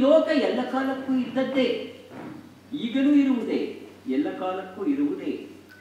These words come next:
ಹಾಗಾದಾಗ ಏನಾಗುತ್ತೆ? When you are writing about man, mankind, you are writing for all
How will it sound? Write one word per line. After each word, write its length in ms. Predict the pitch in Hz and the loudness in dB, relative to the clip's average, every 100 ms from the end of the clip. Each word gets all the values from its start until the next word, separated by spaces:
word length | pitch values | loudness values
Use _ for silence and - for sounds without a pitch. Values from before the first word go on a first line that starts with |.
| - - - - - - | -20 -20 -20 -20 -10 0
ಹಾಗಾದಾಗ 380 | 294 311 285 - | 6 8 6 4
ಏನಾಗುತ್ತೆ? 320 | 262 220 - 214 | -2 -2 -8 0
When 100 | 262 | 4
you 60 | 277 | 4
are 80 | 220 | 4
writing 300 | 247 277 285 277 | -2 4 4 4
about 200 | 262 226 202 | 0 0 -2
man, 240 | 214 226 - - - - - - - - - - - - | 0 0 -2 -6 -10 -16 -20 -20 -20 -20 -20 -20 -20 -8
mankind, 600 | - 196 214 220 226 311 254 - - - - - - - | 0 0 2 0 4 4 4 0 -10 -14 -20 -20 -20 -6
you 80 | 143 160 | -2 -2
are 60 | |
writing 280 | 156 160 - - | -2 -4 -8 -8
for 100 | 156 - | -6 -2
all 160 | 151 | -2